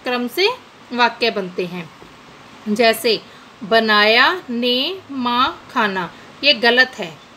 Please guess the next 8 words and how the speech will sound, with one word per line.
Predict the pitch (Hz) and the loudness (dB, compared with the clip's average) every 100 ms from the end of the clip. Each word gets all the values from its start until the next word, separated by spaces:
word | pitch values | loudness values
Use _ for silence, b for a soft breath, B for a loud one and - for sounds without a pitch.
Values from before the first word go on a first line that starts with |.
| - | -14
इसका | 240 - 294 | -12 -4 -2
सही | 294 285 302 | -2 -2 0
वाक्य | 285 285 302 | 0 2 0
है | 294 330 427 | 2 0 -2
माँ | 269 247 240 240 | -2 0 2 2
ने | 240 254 311 440 - - - - | 2 0 0 -2 -8 -20 -20 -8
खाना | 226 208 220 294 466 381 | -2 0 2 2 0 -4
बनाया। | 247 226 196 180 180 175 | -4 0 0 0 -4 -6